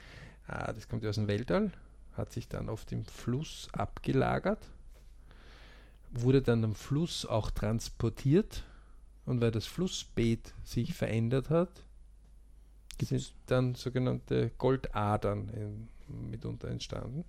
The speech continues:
Speaker 2: Mhm.
Speaker 1: Die Geologen waren dann, wie dieser Goldhype war,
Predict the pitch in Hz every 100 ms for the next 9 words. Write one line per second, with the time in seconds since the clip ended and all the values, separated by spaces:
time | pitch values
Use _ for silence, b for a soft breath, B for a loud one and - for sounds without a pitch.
0 | - 117 127 - - 120 127 117 120 143
1 | 117 117 117 117 113 113 113 - 117 110
2 | - 117 117 120 165 - - - 131 -
3 | 92 110 139 - 117 143 160